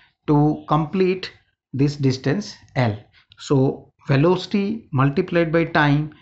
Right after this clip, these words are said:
is equal to distance, and distance is pitch of the helix. So using this formula, we can, uh, find out the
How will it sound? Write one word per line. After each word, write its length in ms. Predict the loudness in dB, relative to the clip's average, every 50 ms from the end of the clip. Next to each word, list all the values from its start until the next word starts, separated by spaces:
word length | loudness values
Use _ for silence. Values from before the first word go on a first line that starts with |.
| _ _ _ -4
is 180 | -4 0 0
equal 340 | 0 -2 0 -2 -2 -2 -2
to 340 | -2 -2 -2 -2 -4 -6 -10 -16 -20 _ _ -4
distance, 540 | -4 -4 -4 -6 -12 -14 -14 -14 -14 -14 -8
and 180 | -6 -4 -4
distance 460 | -4 -4 -4 -4 -2 -2 -2 -2 -2
is 240 | -4 -6 -6 -8 -12 _ _ _ -4
pitch 220 | -4 -4 -4 -6 -10
of 200 | -8 -8 -8 -8
the 100 | -8 -8 -6
helix. 380 | -6 -6 -8 -10 -16 -20 -20 -20 -20 -20 -8
So 240 | -2 0 0 0 0
using 400 | 2 2 2 2 2 2 0 0
this 180 | 2 0 -2 0
formula, 560 | 0 0 0 2 2 2 2 0 0 -2 -6 -16 -20 -20 -20 _ _ _ _ -4
we 180 | -2 0 0
can, 420 | 0 2 2 2 2 0 -2 -4 -8 -14 -20 -20 -20 _ _ -4
uh, 140 | -2 -2 -2
find 360 | 0 0 0 0 0 0 0
out 300 | 2 2 2 0 -2 -6 -12 -18 -20 _ _ _ -6
the 400 | -2 0 2 2 2 0 -2